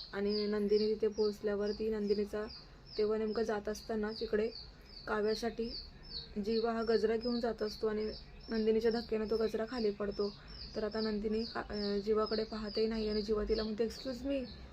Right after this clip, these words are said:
ओ मॅडम, माझ्या हातातली वस्तू पडली, निदान सॉरी तरी म्हणायचं ना." असं म्हणून तो नंदिनीला आवाज देतो आणि नंदिनी त्याच्याकडे न बघताच त्याला सॉरी म्हणते आणि धावतच पुढे जाते,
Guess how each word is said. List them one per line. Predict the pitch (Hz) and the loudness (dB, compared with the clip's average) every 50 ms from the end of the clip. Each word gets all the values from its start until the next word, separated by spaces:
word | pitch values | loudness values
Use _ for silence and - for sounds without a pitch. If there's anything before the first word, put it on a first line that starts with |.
| - - - | -6 0 2
ओ | 220 240 | 2 4
मॅडम, | 247 254 240 240 240 254 247 240 | 4 4 2 2 2 2 0 0
माझ्या | 233 220 214 220 233 | 0 0 2 2 0
हातातली | 226 - 240 226 233 247 | 0 0 0 2 4 6
वस्तू | 240 233 220 - 240 240 | 6 6 4 2 -2 2
पडली, | 240 247 214 220 233 | 2 2 2 2 2
निदान | 233 233 220 233 233 233 | 2 2 2 2 0 0
सॉरी | - 247 220 214 226 220 | 0 0 2 2 2 2
तरी | 240 247 254 | 2 0 0
म्हणायचं | 254 247 226 220 226 226 226 262 262 | -2 0 0 0 0 0 -2 -2 -4
ना." | 269 254 240 - - - - - - - - - - - | -4 -6 -8 -10 -14 -18 -16 -16 -16 -14 -14 -12 -6 -4
असं | 214 208 - 220 | -2 0 2 2
म्हणून | 226 226 226 226 214 | 2 2 2 2 4
तो | 233 | 4
नंदिनीला | 233 220 214 214 220 220 220 226 | 4 4 4 4 4 4 4 2
आवाज | 220 214 208 220 214 214 | 2 2 2 0 2 0
देतो | 240 220 - 220 | -2 -2 0 -2
आणि | 214 208 208 208 | 0 0 0 0
नंदिनी | 208 208 208 202 214 214 220 226 - - - - - - | 0 2 4 4 4 4 4 -2 -4 -8 -14 -12 -6 -4
त्याच्याकडे | 226 214 233 226 220 226 | -2 0 2 6 6 6
न | 226 226 226 220 | 6 6 4 2
बघताच | 226 220 220 - 226 - | 0 0 -2 -4 -4 0
त्याला | - 214 220 226 | 2 2 2 4
सॉरी | - 240 220 214 226 | 2 0 2 2 2
म्हणते | 220 226 220 202 220 | 2 2 0 0 0
आणि | 220 214 214 220 | 0 0 0 0
धावतच | 226 220 208 208 208 214 208 208 | -2 -2 -2 -2 -2 -2 -4 -4
पुढे | - - 226 208 214 | -2 0 2 2 2
जाते, | 220 214 208 - 214 233 | 2 0 0 0 -2 -2